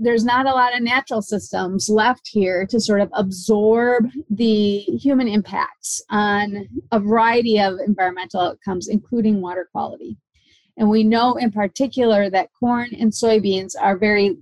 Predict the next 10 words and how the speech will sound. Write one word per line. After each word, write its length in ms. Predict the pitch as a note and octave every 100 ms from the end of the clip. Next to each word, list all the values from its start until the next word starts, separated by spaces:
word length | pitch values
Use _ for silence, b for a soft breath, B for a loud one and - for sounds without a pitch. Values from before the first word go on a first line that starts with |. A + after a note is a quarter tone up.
| G3+
leaky 480 | A#3+ B3+ A#3 G#3
crops 720 | G3 - A3 G#3 - - - -
when 180 | A3 G#3
it 160 | G3 -
comes 460 | A3 G#3 G#3 -
to 320 | - A3+ G3+ F#3
the 100 | F#3+
nutrients 800 | F#3+ G#3 C#4+ C#4 E4 - - -
that 280 | A3+ G3+ -
farmers 720 | G#3+ G#3 G#3 G3 G3+ - -